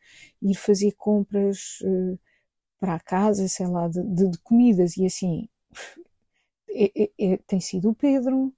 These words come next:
hum, ele também tem cozinhado. Felizmente ele descobriu o caminho para a cozinha há uns anos e está a adorar, então ele gosta muito. E, hum, isso ajuda-me. Mas basicamente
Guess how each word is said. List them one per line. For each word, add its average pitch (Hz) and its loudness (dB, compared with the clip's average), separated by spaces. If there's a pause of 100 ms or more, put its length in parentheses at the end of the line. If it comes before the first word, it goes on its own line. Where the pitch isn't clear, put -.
(720)
hum, 214 0
ele 202 2
também 190 -2
tem 190 -4
cozinhado. 233 -4 (460)
Felizmente 202 0
ele 190 0
descobriu 185 -2
o 175 -2
caminho 185 0
para 180 -6
a 180 -6
cozinha 185 -2
há 185 -2
uns 185 -2
anos 175 -2
e 185 -4
está - -6
a 180 -4
adorar, 196 -2
então 190 -4
ele 175 -6
gosta 202 -4
muito. 226 -2 (1120)
E, 196 0 (560)
hum, 170 -2
isso 175 2
ajuda-me. 185 2 (640)
Mas 208 6
basicamente 233 0